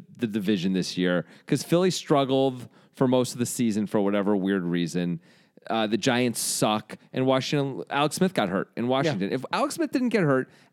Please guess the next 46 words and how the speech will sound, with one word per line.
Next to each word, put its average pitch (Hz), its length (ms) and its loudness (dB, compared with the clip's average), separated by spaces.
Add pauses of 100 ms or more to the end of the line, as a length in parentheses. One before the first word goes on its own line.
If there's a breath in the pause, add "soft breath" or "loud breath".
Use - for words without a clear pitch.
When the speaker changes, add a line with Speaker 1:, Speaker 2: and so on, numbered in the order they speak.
Speaker 1:
I 147 80 0
think 185 280 0
the 127 280 0
Washington 196 480 2
is 170 100 0 (220)
played, 170 400 0
would 156 140 0
have 139 100 0
played 143 240 -2
last 98 260 -2
weekend 87 340 -4
instead 104 400 -2
of 92 120 -4
Dallas. - 400 -8 (140 soft breath)
They 135 80 -6
Speaker 2:
Yeah. 127 100 2
Speaker 1:
would 151 80 4
have 156 80 2
won 143 100 0
the 131 80 0
division, 90 540 -2 (580 soft breath)
but 104 280 -2 (120)
it 139 80 2
went 151 200 2
the 185 80 4
way 165 120 4
it 156 80 2
went. 110 340 -2
Fair 151 240 2
enough. 131 460 -2 (320 soft breath)
So 127 280 0
Jason 143 440 2
Garrett 160 300 2
gets 139 200 -2
to 156 60 -6
keep 180 160 -2
his 165 120 -2
job 190 340 2
another 123 460 4
year. 196 340 2
Congratulations, 165 920 0
Dallas. 135 440 0
It's 113 220 -6
not 110 260 2
worth 104 220 0
it. - 260 -10